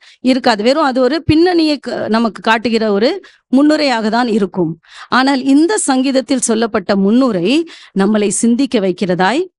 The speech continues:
இருக்கிறது. முதலாவது, தாவீது தன்னை கர்த்தருடைய தாசனாக கூறுகிறார், தன்னை அர்ப்பணிக்கிறார்.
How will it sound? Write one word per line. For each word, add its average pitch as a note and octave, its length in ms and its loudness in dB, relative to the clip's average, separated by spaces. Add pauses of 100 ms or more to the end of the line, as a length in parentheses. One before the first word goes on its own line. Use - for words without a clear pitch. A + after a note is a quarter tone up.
(180)
இருக்கிறது. E3+ 680 -2 (260)
முதலாவது, A#3 840 0 (220)
தாவீது G3+ 680 0 (280)
தன்னை A3+ 640 0 (260)
கர்த்தருடைய A3 760 0 (380)
தாசனாக F#3 840 0 (1500)
கூறுகிறார், F3 720 -2 (720)
தன்னை A3+ 440 0
அர்ப்பணிக்கிறார். G#3 800 0